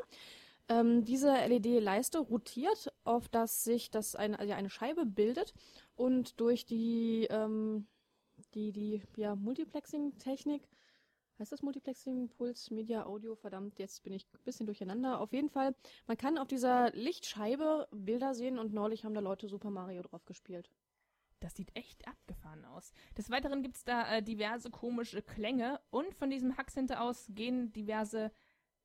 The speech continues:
Speaker 2: Räume ab. Ein Raum, ein ziemlich großer zum Beispiel, ist von den Engeln bewohnt. Die Engel sind die, die hier den Kongress eigentlich vor allem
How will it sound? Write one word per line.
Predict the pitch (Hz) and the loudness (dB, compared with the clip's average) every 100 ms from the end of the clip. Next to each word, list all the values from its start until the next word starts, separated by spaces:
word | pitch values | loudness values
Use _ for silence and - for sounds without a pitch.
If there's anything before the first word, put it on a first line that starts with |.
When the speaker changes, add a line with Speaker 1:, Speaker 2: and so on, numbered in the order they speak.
| - | -14
Speaker 2:
Räume | - 214 285 - | -4 0 2 0
ab. | 143 - - - | -4 -16 -20 -14
Ein | 170 254 | -6 -4
Raum, | 269 240 269 | -4 -4 -4
ein | 240 214 | -2 -4
ziemlich | - 226 | -2 -4
großer | - 214 262 262 | -6 -8 -8 -4
zum | 233 | -4
Beispiel, | 220 - - | -4 -6 -10
ist | - | -8
von | 202 | -4
den | 202 196 - | -4 -4 -4
Engeln | 180 262 262 233 226 220 | -4 -2 -2 0 -2 -2
bewohnt. | 196 202 180 175 190 269 302 - - _ _ - - | -6 -6 -6 -4 -2 0 -2 -4 -12 _ _ -18 -8
Die | |
Engel | - 277 320 | -4 -2 -2
sind | 254 262 226 208 | 0 0 0 -4
die, | 254 294 | -4 -2
die | 262 240 | -2 -4
hier | 254 254 254 240 - _ _ _ _ _ _ | -2 0 0 -2 -8 _ _ _ _ _ _
den | 190 185 | -2 -2
Kongress | - 190 - 240 - | -2 -4 -2 -6 -4
eigentlich | 196 208 208 202 | -4 -2 -2 -6
vor | - 196 - | -8 -8 -4
allem | 196 247 240 240 220 | -2 0 2 2 0